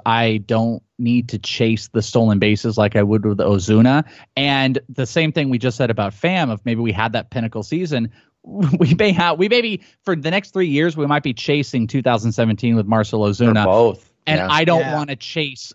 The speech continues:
Speaker 1: Ozuna's season over Pham because at least Pham is going to give me a half decent average.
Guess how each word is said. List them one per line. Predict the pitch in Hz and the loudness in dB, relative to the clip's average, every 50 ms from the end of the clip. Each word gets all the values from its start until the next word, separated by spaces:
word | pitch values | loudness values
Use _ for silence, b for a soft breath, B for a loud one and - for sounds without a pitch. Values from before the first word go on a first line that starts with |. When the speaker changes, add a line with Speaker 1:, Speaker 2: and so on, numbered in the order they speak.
| _ - | _ -8
Speaker 1:
Ozuna's | 135 131 120 113 110 110 143 147 147 139 131 120 113 110 | -6 -6 -6 -8 -6 -4 -2 -2 0 0 0 0 0 -2
season | - - - 123 113 110 101 - 117 110 107 110 113 113 b b b b b _ | -6 -6 -4 -2 -2 -2 -2 -2 -2 0 0 -2 -4 -6 b b b b b _
over | - 143 135 120 120 110 | 2 2 2 2 0 -2
Pham | 120 - 156 147 139 131 120 117 | -2 0 0 2 2 2 0 0
because | 123 117 143 131 113 131 | 0 0 0 -2 -2 -2
at | 147 143 - | -4 -6 -4
least | 127 139 151 143 - - | -2 -2 -2 -2 -2 -2
Pham | 147 139 135 127 123 | 0 0 2 2 0
is | 117 107 | 0 -2
going | - 131 131 127 120 | -2 -2 0 0 0
to | 113 | 0
give | 113 123 120 117 120 | 0 0 -2 0 -2
me | 120 117 113 113 B B B B _ | -2 0 0 -2 B B B B _
a | 175 | -2
half | 170 180 170 165 - | -2 0 -2 -2 -4
decent | - 156 151 135 - 147 139 | -6 -8 -8 -6 -6 -4 -2
average. | 135 131 131 123 135 131 127 117 | -2 -2 -2 -2 -4 -4 -6 -8